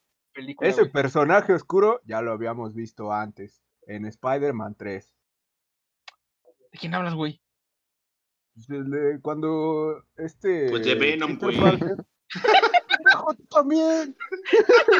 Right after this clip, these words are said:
Speaker 1: Es que
Speaker 2: Cuando
Speaker 1: yo
Speaker 2: Peter
Speaker 1: también pensé en
Speaker 2: Parker
Speaker 1: Venom, güey.
Speaker 2: cuando Peter Parker agarra el, el traje negro, o bueno, el simbionte
Speaker 1: Ah,
Speaker 2: se
Speaker 1: cuando
Speaker 2: vuelve
Speaker 1: se
Speaker 2: Peter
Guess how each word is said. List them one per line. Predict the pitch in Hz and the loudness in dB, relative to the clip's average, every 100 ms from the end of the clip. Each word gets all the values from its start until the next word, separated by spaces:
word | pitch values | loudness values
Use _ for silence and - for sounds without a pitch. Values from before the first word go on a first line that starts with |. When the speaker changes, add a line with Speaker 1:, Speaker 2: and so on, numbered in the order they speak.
| - - - - _ - - - - 571 554 - - | 4 0 0 -6 _ -20 -14 -14 -4 -2 -2 -6 -10
Speaker 1:
Es | 370 | -2
que | |
Speaker 2:
Cuando | 240 233 | 2 4
Speaker 1:
yo | 294 | 4
Speaker 2:
Peter | 262 285 | 6 4
Speaker 1:
también | 294 | 4
pensé | 277 262 | 0 0
en | 269 | 2
Speaker 2:
Parker | 277 | 4
Speaker 1:
Venom, | 269 277 269 - | 4 4 2 2
güey. | 508 539 679 587 - 571 - _ 440 427 | 0 0 -2 -12 -14 -8 -8 _ -10 -2
Speaker 2:
cuando | 180 190 | 0 2
Peter | - - 311 - | 0 -2 -2 2
Parker | 247 233 277 277 233 | 2 4 0 -2 0
agarra | 156 160 175 190 214 | 0 2 0 2 0
el, | 165 123 | 0 -4
el | 123 113 | -8 -8
traje | 147 147 180 | -10 -6 -6
negro, | 160 160 208 | -4 -6 -6
o | 139 | -8
bueno, | 135 143 135 | -8 -6 -8
el | - | -8
simbionte | 127 127 139 147 185 | -10 -6 -6 -2 0
Speaker 1:
Ah, | 226 247 | 4 4
Speaker 2:
se | 240 | 2
Speaker 1:
cuando | |
Speaker 2:
vuelve | 214 | -2
Speaker 1:
se | |
Speaker 2:
Peter | 196 | -4